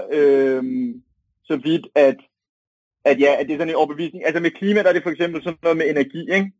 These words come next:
Altså, øhm, der er for eksempel studenterbevægelsen, der gerne vil lukke center for, for, for olie og, og gas. Øhm, øh, bare, bare for sådan en sådan point på dagsordenen. Og, og når man, når man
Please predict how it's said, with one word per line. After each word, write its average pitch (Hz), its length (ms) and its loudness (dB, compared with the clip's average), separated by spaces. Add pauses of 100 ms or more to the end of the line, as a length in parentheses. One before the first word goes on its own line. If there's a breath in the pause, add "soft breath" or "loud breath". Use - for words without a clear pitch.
(280)
Altså, 139 500 4
øhm, 123 500 -4 (440)
der 151 60 4
er 151 60 4
for 156 80 0
eksempel 151 180 -2
studenterbevægelsen, 151 540 -2
der 139 60 -4
gerne 139 160 2
vil 147 80 -2
lukke 139 480 4
center 147 280 0
for, 120 360 -2
for, 123 380 -4
for - 140 -4
olie 147 380 4
og, 123 260 0
og - 80 -6 (220)
gas. 131 220 -2 (580)
Øhm, 123 760 4 (580)
øh, 127 160 6 (260)
bare, 143 160 4
bare 147 160 4
for 156 120 -10
sådan 139 180 -6
en 156 200 -8
sådan 123 440 -4
point 143 220 2
på 135 60 -2
dagsordenen. 123 680 0
Og, 131 220 0 (260)
og 143 120 4
når 139 60 6
man, 139 240 2 (180)
når 151 100 -2
man 139 420 0